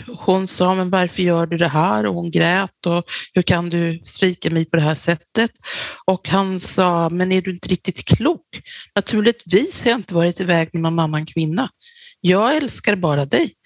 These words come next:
Jag har bara, jag behövde bara lite semester och du kunde inte komma loss. Så jag, eh, har visst inte gjort något med någon annan kvinna." Och så var det inte sant, liksom.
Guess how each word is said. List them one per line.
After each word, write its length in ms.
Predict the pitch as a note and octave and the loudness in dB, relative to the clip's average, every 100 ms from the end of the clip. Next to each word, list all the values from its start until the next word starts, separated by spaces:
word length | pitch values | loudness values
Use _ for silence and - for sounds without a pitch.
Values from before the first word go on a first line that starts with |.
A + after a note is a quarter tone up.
| - - - | -20 -20 -4
Jag 300 | E3 F3 F3+ | 2 2 2
har 220 | A#3+ C4 | 2 0
bara, 260 | B3 B3 B3 | 0 0 0
jag 120 | A#3 | -2
behövde 300 | D4 D4 D4 | -4 -4 -2
bara 160 | C4+ | 0
lite 320 | A#3+ A#3 - A#3 | 2 0 0 -2
semester 640 | G3+ A3+ - - - G#2+ | 0 0 -2 -2 0 0
och 100 | G#2+ | 0
du 140 | A3 | -2
kunde 300 | - G#3+ G#3+ | 0 -2 0
inte 160 | G3 - | -4 -2
komma 260 | G3+ F#3 | -2 0
loss. 340 | F#3+ D#4+ - - - - - _ _ - | 0 -2 -6 -14 -18 -20 -20 _ _ -2
Så 120 | G3+ | 2
jag, 600 | G3 G3 A#3 A#3+ A#3+ - | 4 2 2 0 -2 -4
eh, 60 | - - - - C4 | -6 -10 -12 -6 0
har 60 | |
visst 400 | A3+ B3+ - - | 0 0 -4 0
inte 460 | C4 F#3+ - D#3 C#3+ - | 2 2 2 0 0 -2
gjort 440 | F3+ D#3 - - - | -2 -2 -4 -12 -2
något 340 | D#3 - - | -2 -2 -6
med 140 | F3 D3 | -2 0
någon 160 | D3+ | 0
annan 260 | D#3 D3 D3 | 0 0 -6
kvinna." 400 | - D3 C#3+ D#3 _ - - - | -4 -4 -2 -6 _ -20 -16 -4
Och 100 | F3+ | 0
så 100 | F#3+ | 2
var 240 | E3+ D#3 | 4 2
det 60 | D#3+ | 0
inte 240 | D#3 - | -4 -4
sant, 300 | - C4 C#4 - | 0 0 -2 -8
liksom. 280 | - - - | -14 -12 -12